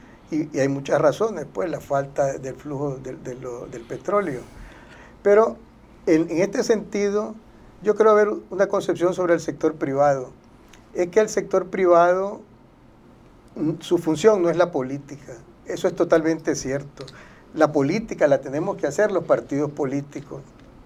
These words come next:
La política social la hacen, la hacen los sindicatos con los partidos políticos y las empresas. En eso estamos claros. Se-, sería grave que el, el empresariado, en vez de ocuparse de la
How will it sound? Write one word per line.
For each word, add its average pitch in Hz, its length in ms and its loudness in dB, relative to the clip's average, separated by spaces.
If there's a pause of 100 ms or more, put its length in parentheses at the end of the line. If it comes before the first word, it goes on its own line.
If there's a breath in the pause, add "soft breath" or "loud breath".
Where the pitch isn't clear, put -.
(340)
La 147 160 2
política 175 440 2
social 185 420 2
la 147 80 4
hacen, 160 380 -4
la 156 60 4
hacen 165 160 0
los 170 140 0
sindicatos 175 580 0
con 147 140 -2
los 135 80 -8
partidos 143 480 -6
políticos 147 580 -6
y 135 60 -4
las 120 160 -6
empresas. 196 580 -6 (540 loud breath)
En 151 80 0
eso 175 180 4
estamos 180 380 2
claros. 156 400 4 (720)
Se-, 165 180 -2
sería 180 340 4
grave 175 560 4 (420 soft breath)
que 143 460 -2
el, 139 240 -8 (140)
el 135 60 -12
empresariado, 147 840 2
en 127 100 -10
vez 147 140 -4
de 175 80 0
ocuparse 175 680 -2
de 131 160 -6
la 135 200 -10